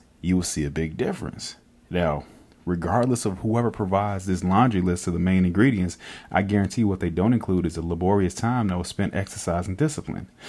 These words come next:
And I'll tell you why. 'Cause check this out. In my first book, I referred to how a person is gonna speak about their accomplishments and, and all of these accolades, but they'll intentionally glaze right over the work that it took to get to that point.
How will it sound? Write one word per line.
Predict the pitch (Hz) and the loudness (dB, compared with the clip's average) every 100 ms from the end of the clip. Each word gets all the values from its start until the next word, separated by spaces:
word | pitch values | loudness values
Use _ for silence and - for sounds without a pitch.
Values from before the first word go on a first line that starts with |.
| - | -8
And | - | -4
I'll | 104 | -2
tell | - - | 0 2
you | - | 2
why. | 208 190 90 - - _ _ _ _ _ _ - | 2 2 -2 -8 -20 _ _ _ _ _ _ -2
'Cause | - 101 - | 2 2 0
check | - - | -4 0
this | 143 | 2
out. | 95 - - - - - - - - - - | 2 2 -8 -20 -18 -20 -20 -20 -20 -20 0
In | 131 | 4
my | 151 | 6
first | 143 190 147 | 6 2 2
book, | 104 123 | -2 0
I | |
referred | 123 - 120 104 | 0 2 2 2
to | |
how | 107 | 2
a | 92 | 0
person | - 117 107 95 | 2 0 2 0
is | |
gonna | 95 90 | 0 -2
speak | - - 101 | -2 -4 -2
about | 92 82 - | 0 -2 -2
their | 78 | -8
accomplishments | - 127 127 123 110 113 110 107 107 - | -4 0 0 0 2 4 4 4 2 0
and, | 92 85 76 85 - _ _ _ _ | 0 0 -2 -4 -10 _ _ _ _
and | - 92 | -6 -2
all | 110 120 | 2 2
of | 117 | 4
these | 110 107 | 2 2
accolades, | - 117 123 110 98 90 85 87 | 0 -4 0 2 4 4 2 0
but | 92 95 - - _ _ _ _ | 0 0 -2 -12 _ _ _ _
they'll | 85 113 113 | 0 2 2
intentionally | 98 - 135 139 120 104 95 | 0 2 2 2 0 2 0
glaze | 82 87 87 104 104 92 80 | -2 0 2 4 2 0 -4
right | 76 82 90 | -4 0 2
over | 90 90 | 2 2
the | 80 | 2
work | 90 92 | 2 2
that | - 82 | 0 -4
it | - | -2
took | 95 | -4
to | 87 | 0
get | 95 92 | -2 0
to | 101 | 0
that | 98 | 0
point. | - 240 - - | 0 -2 -2 -6